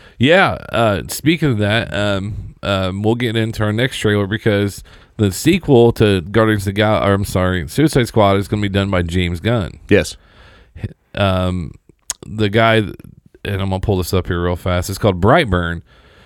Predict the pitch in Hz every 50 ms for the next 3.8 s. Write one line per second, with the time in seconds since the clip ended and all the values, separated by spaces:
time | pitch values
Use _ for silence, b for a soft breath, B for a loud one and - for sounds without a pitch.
0 | b b - 107 110 110 110 110 110 110 107 - 113 104 101 107 117 110 87 95
1 | 98 98 95 95 92 95 95 92 101 101 - 123 131 147 - 147 127 123 120 113
2 | 98 90 92 - - - 104 107 113 127 139 131 B B B B B B B B
3 | B - - - 90 90 90 87 87 90 90 90 87 90 92